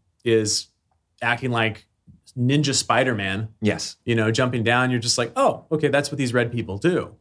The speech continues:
Speaker 2: Yeah.
Speaker 1: And, you know, Pierce Brown doesn't directly tell you, I think you were alluding to this a little earlier, that he's different. Like, that's not normal. He
Speaker 2: Mm-hmm.
Speaker 1: just drops these little nuggets that kind of, uh, kind of open that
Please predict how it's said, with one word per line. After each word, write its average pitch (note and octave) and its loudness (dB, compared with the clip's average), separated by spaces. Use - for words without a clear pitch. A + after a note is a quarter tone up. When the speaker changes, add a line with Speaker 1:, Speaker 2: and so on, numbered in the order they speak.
Speaker 2:
Yeah. F2+ 0
Speaker 1:
And, A#2+ 0
you C#3 -4
know, A#2 2
Pierce D#3 -2
Brown C#3 0
doesn't A#2+ 0
directly A#2 0
tell B2 0
you, A#2 2
I A2 2
think A#2 -6
you A2+ -4
were G#2+ -2
alluding A2 -2
to G#2+ -6
this G2+ -4
a G2 -4
little G2 -4
earlier, A2 0
that G2+ -2
he's C3 -2
different. A#2 -6
Like, G2+ -8
that's A#2 -2
not A2 0
normal. G2+ -4
He A2 -2
Speaker 2:
Mm-hmm. B2 0
Speaker 1:
just C3+ -2
drops F3+ 0
these B2+ -2
little B2 0
nuggets A2+ 0
that - -4
kind A2+ 0
of, G2+ -2
uh, G2+ -2
kind C3 -4
of G#2 -6
open B2 0
that A2 -2